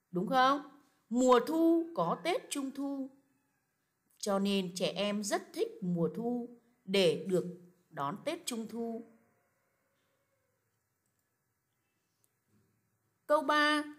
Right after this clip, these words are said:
dựa vào bài đọc, nói tên mùa phù hợp với mỗi tranh. Đó chính là nội dung của câu ba. Các con quan sát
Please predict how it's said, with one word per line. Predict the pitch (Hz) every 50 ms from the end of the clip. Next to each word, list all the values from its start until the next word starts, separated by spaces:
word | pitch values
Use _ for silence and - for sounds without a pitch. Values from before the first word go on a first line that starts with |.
| - _ -
dựa | 220 220 294 262 208
vào | 202 233 226 208
bài | 202 214 208 196
đọc, | 196 202 196 185 185 - - - - - _ _ _ _ _ _
nói | - 196 185 185 226 269 - -
tên | 320 339 330
mùa | 285 226 208 202 196 190 180 175 180 -
phù | 202 185 175
hợp | 170 175 175 170 170 - - - -
với | 156 160 160 175 240
mỗi | 254 240 240 - 302 285
tranh. | - - 262 262 262 262 254 254 262 - _ _ _ _ _ _ _ _ _
Đó | 175 160 156 151 160 247 - 175
chính | - 202 175 214 262 269
là | 214 190 175 165 151 - - - - _ _ _ _ _ _ _ _ _
nội | 180 190 196 - 165
dung | - 214 220 214 214
của | - 170 - -
câu | 175 190 185
ba. | 180 185 185 185 185 175 180 - - - _ _ _ _ _ _ _
Các | - 330 320
con | 302 294 302 285 294
quan | 320 311 311 311 311
sát | - - 349 415 -